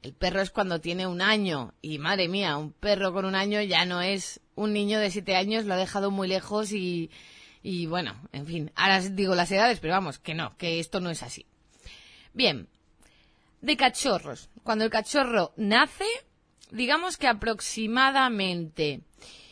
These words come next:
al mes, mes y medio, ya ha abierto los ojos, ya empieza a caminar, empieza el destete, pero empieza el destete, no se destetan del todo, ¿eh? Ojo que, que las perras, si se lo permitimos,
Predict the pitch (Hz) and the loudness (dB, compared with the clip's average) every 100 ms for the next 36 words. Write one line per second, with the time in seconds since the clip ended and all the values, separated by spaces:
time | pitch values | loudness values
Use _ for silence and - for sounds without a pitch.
0 | - - _ 202 202 233 330 302 302 247 | -20 -20 _ 4 4 4 4 4 0 0
1 | 277 311 311 302 294 285 285 277 214 196 | 2 4 6 6 6 8 6 6 4 4
2 | 185 - 151 143 233 269 247 - 247 247 | 0 -2 -2 0 4 4 4 2 2 4
3 | 247 247 240 208 185 165 160 165 139 139 | 6 4 2 2 0 0 -4 -6 -6 -2
4 | 196 254 254 247 240 226 202 175 262 285 | 2 4 6 6 4 2 0 -4 -4 -2
5 | 262 226 185 170 165 254 247 202 180 185 | 2 0 0 -2 -2 -2 -2 -2 -2 -2
6 | 185 285 339 320 233 - 285 226 214 254 | 0 2 2 2 2 0 0 0 0 0
7 | 285 262 - 247 220 196 175 156 - 285 | 0 0 0 0 0 0 -2 -2 0 0
8 | 185 185 240 214 - 262 226 208 - - | 2 2 0 0 -2 -4 -2 -2 -4 -12
9 | - - - - 202 185 - 220 220 262 | -20 -20 -10 -2 2 2 0 0 2 2
10 | 226 233 226 220 220 214 214 226 233 262 | 0 -2 -2 -4 -4 -4 -4 -4 -2 -2
11 | 285 | -4